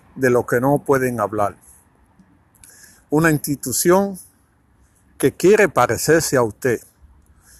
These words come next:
que quiere llevar la información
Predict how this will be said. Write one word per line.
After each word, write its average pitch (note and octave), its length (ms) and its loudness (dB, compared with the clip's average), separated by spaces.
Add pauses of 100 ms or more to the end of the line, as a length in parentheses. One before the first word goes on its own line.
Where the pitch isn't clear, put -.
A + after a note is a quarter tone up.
(120)
que C3 120 -2
quiere D#3 380 0
llevar C#3 580 2
la B2+ 160 0
información B2+ 920 -4